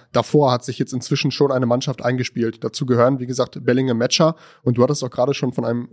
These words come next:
guten Spiel gesprochen. Und es war ja auch vor allem fußballerisch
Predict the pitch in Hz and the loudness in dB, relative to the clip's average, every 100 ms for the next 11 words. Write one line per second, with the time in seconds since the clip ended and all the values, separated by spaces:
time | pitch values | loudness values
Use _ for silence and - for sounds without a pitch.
0 | 127 151 147 - 156 170 - 156 151 131 | -2 -2 -2 0 2 2 2 0 2 -2
1 | 123 131 135 131 135 - _ _ _ _ | 0 0 0 0 -4 -6 _ _ _ _
2 | 135 131 - 180 - 127 120 123 - | 0 2 2 0 2 2 2 -2 -6